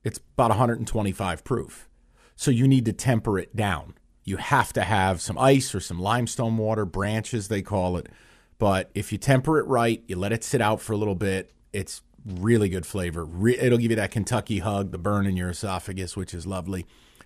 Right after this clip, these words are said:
It's like, uh, it's like watching Scotty Hazelton's defense. I mean, there's a million. You know, you know what? Here, here's, here's what I tell you. Drink what you like.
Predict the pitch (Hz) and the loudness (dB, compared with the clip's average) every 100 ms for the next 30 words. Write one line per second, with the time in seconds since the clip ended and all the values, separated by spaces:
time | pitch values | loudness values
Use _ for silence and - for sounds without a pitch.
0 | - - 95 90 - 90 90 80 - 123 | -20 -4 -2 -2 -2 -2 -4 -6 0 2
1 | 117 120 - 117 - 113 107 113 104 98 | 4 4 2 0 2 4 4 2 2 -2
2 | 104 87 87 76 73 58 - - - - | -2 -2 -4 -6 -10 -12 -14 -18 -6 4
3 | 196 190 185 156 143 113 90 - - - | 8 8 6 4 6 6 4 0 -4 2
4 | 120 160 165 175 170 143 165 - 131 139 | 6 8 10 10 10 8 2 2 0 0
5 | - 131 120 117 92 87 85 71 69 - | 4 4 6 6 4 2 -2 -4 -8 -14
6 | _ _ _ _ - - 151 123 104 - | _ _ _ _ -2 4 6 4 0 -2
7 | 69 52 - | -6 -10 -18